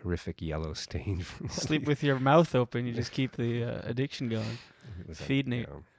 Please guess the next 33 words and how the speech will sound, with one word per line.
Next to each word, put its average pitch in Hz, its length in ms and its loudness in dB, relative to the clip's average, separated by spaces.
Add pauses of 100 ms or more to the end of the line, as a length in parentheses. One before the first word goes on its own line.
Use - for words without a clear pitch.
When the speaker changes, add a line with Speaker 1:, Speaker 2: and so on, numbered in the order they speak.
(1300)
Speaker 2:
So, 160 440 10 (140)
and 165 140 8
how 185 120 10
many 196 120 10
guys 170 280 12
are 147 60 6
sleeping 156 320 4
in 139 60 6
this 123 120 4
van? 127 420 2 (340)
Speaker 1:
Um, 117 320 4
depending, 139 440 2
usually 131 320 -2
three, 110 460 -4 (160)
three 104 280 -6
or 95 140 -2
four. 90 600 -4
Speaker 2:
Mm-hmm. 123 260 0
Speaker 1:
Uh, - 260 -12
the 95 140 -6
initial, 92 680 -6
uh, - 40 -10 (300)
Pig 117 180 -8
Farm 76 240 -6
had, 76 160 -6 (200)
uh, 76 220 -8 (540)
a - 40 -14
female 98 300 -2
drummer, 76 260 -6
Leslie 78 300 -8
Becker. - 360 -10 (180)
Speaker 2:
Mm-hmm. 123 260 0 (720)
Speaker 1:
Uh, 76 220 -10